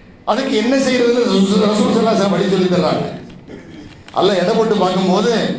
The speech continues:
நன்மை தட்டு கனத்தாதான் நம்ம சொர்க்கம் போக முடியும். அந்த தட்டு கனப்பதற்கு என்ன செய்யலாம், துனியால என்ன செய்ய முடியும், என்ன அமல் செய்யலாம்,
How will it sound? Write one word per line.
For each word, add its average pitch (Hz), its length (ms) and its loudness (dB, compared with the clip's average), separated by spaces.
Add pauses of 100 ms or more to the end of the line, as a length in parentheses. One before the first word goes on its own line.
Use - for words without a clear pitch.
(140)
நன்மை 247 320 2
தட்டு 233 220 0
கனத்தாதான் 233 480 0
நம்ம 269 200 2
சொர்க்கம் 220 320 0
போக 208 160 2
முடியும். 180 480 0
அந்த 214 180 0
தட்டு 220 400 0
கனப்பதற்கு 254 720 0
என்ன 254 240 2
செய்யலாம், 175 520 2
துனியால 214 360 2
என்ன 185 160 0
செய்ய 180 260 0
முடியும், 135 500 -4
என்ன 240 180 2
அமல் 262 300 0
செய்யலாம், 190 420 0